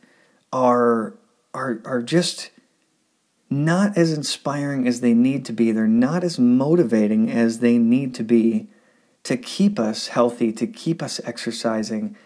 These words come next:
to keep us fit, to keep us eating the right foods. And I wanted to share something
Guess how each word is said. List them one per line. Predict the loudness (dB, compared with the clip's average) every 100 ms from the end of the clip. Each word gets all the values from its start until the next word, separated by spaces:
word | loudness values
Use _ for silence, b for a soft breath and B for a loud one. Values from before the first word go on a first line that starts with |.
| B
to | -6 -6
keep | -2 -2 0
us | -2 -4
fit, | -6 -4 -4 -6 -14 b b b -8
to | -6
keep | 0 0 0
us | -4 -2
eating | 2 4 4
the | 2
right | 2 0
foods. | -4 -4 -2 -2 -6 -12 b b b b -8
And | -6 -4 -6 -8 b b b b _ _ _ -6
I |
wanted | 0 2 2
to |
share | 2 2 2
something | 2 -4 0 4 4 4 0